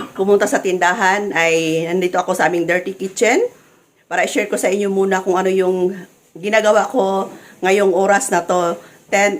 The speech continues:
A M. So, actually, kagigising ko lang mga sisi ko. Natapos na kaming kumain ni Kuya Dave. Yung ulam namin is isda lang at saka gulay kagabi.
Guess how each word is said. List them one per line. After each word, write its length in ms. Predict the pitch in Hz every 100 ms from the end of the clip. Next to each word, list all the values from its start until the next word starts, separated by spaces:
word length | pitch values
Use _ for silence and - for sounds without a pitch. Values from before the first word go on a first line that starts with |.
| 190
A 400 | 190 175 151 151
M. 80 |
So, 480 | 156 160 143 143 143
actually, 480 | 170 - 214 220 214
kagigising 560 | 196 170 165 190 196 185
ko 80 |
lang 160 | 185 180
mga 160 | 170 170
sisi 240 | 190 196
ko. 160 | 185 175
Natapos 400 | 160 160 185 190
na 80 |
kaming 240 | 170 170 170
kumain 240 | 165 160
ni 80 | 165
Kuya 240 | 165 175
Dave. 240 | 160 160 151
Yung 160 | 147
ulam 240 | 147 156 156
namin 400 | 151 151 151 139
is 160 | 143
isda 480 | - 175 - 175 180
lang 320 | 165 170 196 208
at 80 | 160
saka 320 | 175 165 156
gulay 480 | 165 190 196 180 180
kagabi. 560 | 170 151 160 156 143